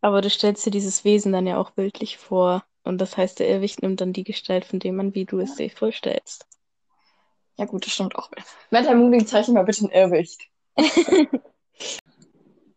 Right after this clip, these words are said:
Speaker 1: Weil bei Harry wird ja auch gesagt, dass Harry Angst vor der Angst selber hat und das wird symbolisiert als der Dementor.
Speaker 2: Ja, stimmt auch.
Speaker 1: Ähm, wo wir gerade bei Spinnen waren.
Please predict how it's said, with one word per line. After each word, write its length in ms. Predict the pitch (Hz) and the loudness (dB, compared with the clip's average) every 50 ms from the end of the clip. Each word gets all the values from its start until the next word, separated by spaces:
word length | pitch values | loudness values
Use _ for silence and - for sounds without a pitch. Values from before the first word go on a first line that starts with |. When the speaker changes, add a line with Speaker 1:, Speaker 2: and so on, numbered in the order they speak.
| _ _ _ _ | _ _ _ _
Speaker 1:
Weil 180 | - 214 196 196 | 2 4 4 4
bei 160 | 202 185 196 | 4 2 2
Harry 360 | 196 202 185 185 190 208 214 202 | 4 4 4 6 6 4 2 2
wird 200 | 202 208 - - | 0 -2 0 0
ja 100 | 208 - | 2 4
auch 220 | - 202 202 - | 4 4 2 0
gesagt, 480 | - 226 208 - 202 208 208 214 208 _ _ | -6 -4 0 2 4 4 4 2 0 _ _
dass 440 | - 208 196 202 - - - - - - 220 | -2 -2 -2 -2 -2 -8 -16 -14 -14 -12 -8
Harry 360 | - - 202 196 196 202 - - | -4 -2 -2 0 0 0 0 0
Angst 340 | - 190 196 208 - - - | 0 -2 -2 -4 -6 -8 -6
vor 120 | - 214 | -4 -2
der 140 | 208 - - | 0 0 -2
Angst 260 | - 220 214 - - | -2 -6 -8 -8 -6
selber 360 | - 214 214 214 214 214 220 | -4 -2 -2 -2 -2 -2 -2
hat 280 | 220 220 226 - - - | -4 -4 -6 -8 -10 -10
und 220 | - - 233 226 _ - - - - - - | -8 -8 -8 -10 _ -16 -20 -20 -12 -10 -10
das 200 | 220 - - - | -10 -8 -8 -8
wird 200 | 208 226 - - | -8 -8 -10 -12
symbolisiert 720 | - - 220 220 226 214 202 214 214 226 226 214 220 - | -6 -4 -2 -2 -2 -2 -2 -4 -4 -2 -2 -2 -2 -2
als 220 | 214 - - - | -4 -6 -8 -6
der 160 | - 220 220 214 | -4 -4 -4 -4
Dementor. 720 | - 226 220 240 233 226 - - _ - 254 254 277 285 _ _ _ _ _ _ _ _ _ _ - - - _ _ _ _ _ | -2 -2 -2 -2 -4 -6 -8 -8 _ -2 -2 -2 -2 -6 _ _ _ _ _ _ _ _ _ _ -20 -20 -20 _ _ _ _ _
Speaker 2:
Ja, 240 | - 262 269 262 262 | -4 -2 -2 -2 -2
stimmt 380 | 262 - - 240 240 240 233 - | -4 -4 -4 -4 -4 -2 -2 -2
auch. 300 | 220 214 208 214 - - - - - _ _ _ _ _ _ - - _ _ _ - | 0 0 0 -2 -4 -8 -16 -18 -20 _ _ _ _ _ _ -20 -20 _ _ _ 0
Speaker 1:
Ähm, 360 | - 208 226 220 214 214 185 - | 2 4 6 6 6 6 6 4
wo 180 | 196 214 202 | 2 2 4
wir 140 | 190 202 196 | 4 2 2
gerade 260 | 190 190 190 196 196 196 | 2 2 2 2 2 2
bei 120 | - 180 | 2 0
Spinnen 420 | - - - - 202 233 233 202 | -2 -2 0 2 4 6 6 4
waren. 380 | 175 165 165 170 175 190 220 233 | 4 4 2 2 2 0 -2 -4